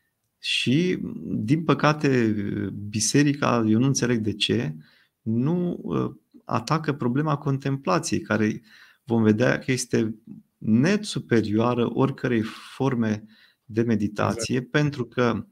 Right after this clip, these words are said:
Speaker 1: dacă în meditație ești concentrat pe un obiect sau ești concentrat pe tine însuți, în contemplație te deschizi către o altă persoană, iar când vorbim despre contemplația mistică, te deschizi către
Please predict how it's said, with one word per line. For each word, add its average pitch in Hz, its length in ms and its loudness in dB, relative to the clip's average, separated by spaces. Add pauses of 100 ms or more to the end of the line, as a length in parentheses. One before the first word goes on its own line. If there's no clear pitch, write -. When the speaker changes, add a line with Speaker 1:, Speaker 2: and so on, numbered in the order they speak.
(320)
Speaker 1:
dacă 113 520 0
în 117 160 0
meditație 113 920 0
ești 110 540 -4
concentrat 110 760 -2
pe 110 120 -2
un 101 520 -2
obiect 104 800 -4 (500)
sau - 200 -4
ești 110 200 2
concentrat 110 600 0
pe 107 100 -2
tine 110 460 -2
însuți, 101 800 -6 (420)
în 131 180 2
contemplație 131 1040 0 (120)
te 120 100 -4
deschizi 117 460 0
către 127 420 0
o 117 320 -2
altă 135 340 2
persoană, 107 800 -4 (420)
iar 110 180 0
când 123 160 2
vorbim 117 340 4
despre 113 360 0
contemplația 110 720 0
mistică, 117 520 0
te 117 160 -4
deschizi 110 560 -4
către 110 440 -2